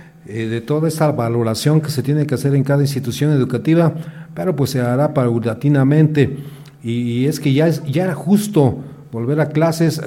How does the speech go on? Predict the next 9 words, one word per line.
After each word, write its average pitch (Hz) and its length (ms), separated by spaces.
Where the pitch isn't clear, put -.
Son, 170 240
han 165 80
sido, 160 640
pues, 104 180
ya 156 140
dos 165 280
años, 175 600
profesor 120 400
Servando, 160 720